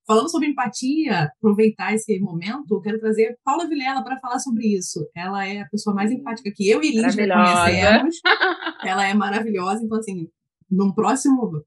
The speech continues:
Speaker 1: fiquem espertos aí que vai rolar. Vou combinar com ela uma data pra gente vir falar sobre empatia, que ela é a campeã nisso, acho que ela é a pessoa que mais conhece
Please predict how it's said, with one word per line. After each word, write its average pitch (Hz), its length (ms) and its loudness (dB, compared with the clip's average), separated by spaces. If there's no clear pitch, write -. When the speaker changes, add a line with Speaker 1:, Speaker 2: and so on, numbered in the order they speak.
Speaker 1:
fiquem 294 280 2
espertos 247 360 0
aí 233 140 0
que 220 140 0
vai 226 160 2
rolar. 202 360 2
Vou 180 140 -12
combinar 185 440 -4
com 208 60 -6
ela 202 160 -4
uma 190 160 -4
data 170 360 -4
pra 185 120 -14
gente 202 220 -2
vir 214 160 0
falar 190 220 -16
sobre 190 280 -4
empatia, 214 720 -2
que 180 100 -10
ela 185 200 -10
é 180 60 -10
a 185 100 -12
campeã 214 560 0
nisso, 196 280 -4
acho 190 80 -16
que - 80 -20
ela 175 100 -14
é - 20 -20
a - 20 -16
pessoa 170 180 -14
que - 60 -12
mais 185 160 -6
conhece 196 540 -4